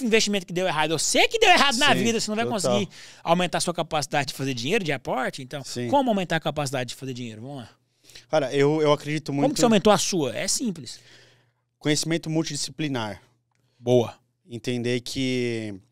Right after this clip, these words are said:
Speaker 2: por exemplo, quando eu tava na faculdade, comecei a perceber que tinha advogado que ganhava muito dinheiro e tinha advogado que ganhava dois, três mil reais por mês, não ganhava quase nada. O que que diferenciava os advogados que ganhavam muito dinheiro e os advogados que ganhavam pouco dinheiro?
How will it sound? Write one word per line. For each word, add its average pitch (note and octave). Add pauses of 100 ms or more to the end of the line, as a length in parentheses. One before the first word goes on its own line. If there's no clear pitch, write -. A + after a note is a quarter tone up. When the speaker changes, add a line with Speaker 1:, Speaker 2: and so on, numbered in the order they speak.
(560)
Speaker 2:
por B2
exemplo, A2 (880)
quando C3+
eu -
tava B2+
na A#2+
faculdade, A#2+ (100)
comecei A#2+
a -
perceber B2
que -
tinha B2+
advogado A#2
que A#2+
ganhava A#2
muito C#3+
dinheiro B2+ (840)
e G#2+
tinha B2
advogado A#2+
que B2
ganhava B2+ (240)
dois, B2+
três B2+
mil B2+
reais A2
por A#2+
mês, G2
não A2
ganhava A2+
quase A2+
nada. F#2 (480)
O -
que F#3+
que G3+
diferenciava D#3+
os C#3+
advogados B2+
que -
ganhavam B2+
muito C3+
dinheiro C3
e -
os C3
advogados A#2+
que -
ganhavam A#2+
pouco B2
dinheiro? A2